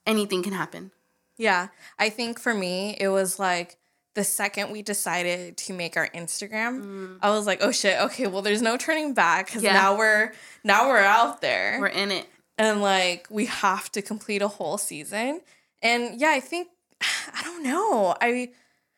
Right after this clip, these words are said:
Speaker 2: 'cause, I mean, it was a joke at first, you know?
Speaker 1: <laughs>
Speaker 2: And
Speaker 1: Like,
Speaker 2: we
Speaker 1: so nonchalant.
Speaker 2: Yeah, we were like, "Who wants to hear us talk?"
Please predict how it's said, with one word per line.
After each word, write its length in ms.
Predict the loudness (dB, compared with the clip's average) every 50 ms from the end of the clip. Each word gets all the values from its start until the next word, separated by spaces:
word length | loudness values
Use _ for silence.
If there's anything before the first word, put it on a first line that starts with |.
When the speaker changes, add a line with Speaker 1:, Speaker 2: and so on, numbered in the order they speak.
| _ _ _ _ _ -4
Speaker 2:
'cause, 200 | -2 0 0 2
I 60 | 2
mean, 160 | 0 2 0 0
it 60 | 0
was 120 | 0 0 -2
a 40 |
joke 520 | -4 -6 -8 -8 -6 -4 -2 -2 -2 -2 -4
at 240 | -8 -10 -10 -10 -8
first, 640 | -6 -4 -2 -2 -2 -2 -4 -4 -6 -6 -4 0
you 140 | 2 4 4
know? 260 | 6 4 4 2 2
Speaker 1:
<laughs> 40 | 4
Speaker 2:
And 80 | 4 6
Speaker 1:
Like, 80 | 6
Speaker 2:
we 100 | 6 8
Speaker 1:
so 140 | 8 6 6
nonchalant. 680 | 6 6 6 4 4 2 0 0 2 2 4 4 6 6 6
Speaker 2:
Yeah, 120 | 4 4
we 120 | 4 2 0
were 80 | 2 2
like, 220 | 2 2 0 -2 -8
"Who 200 | -4 -2 -2 0
wants 260 | 0 0 -2 -2 -4
to 120 | -6 -8 -6
hear 200 | -4 0 0 2
us 200 | 2 0 -2 -2
talk?" 360 | 0 2 2 2 0 -4